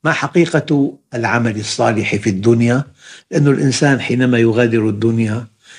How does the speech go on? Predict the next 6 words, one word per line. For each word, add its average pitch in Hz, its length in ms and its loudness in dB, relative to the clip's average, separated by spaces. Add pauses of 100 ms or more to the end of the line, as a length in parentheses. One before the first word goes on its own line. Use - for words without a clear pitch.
(160)
يقول: 120 340 0
"رب 120 260 0
ارجعوني 107 560 0
لعلي 95 440 -2
أعمل 95 420 -4
صالحا". - 600 -6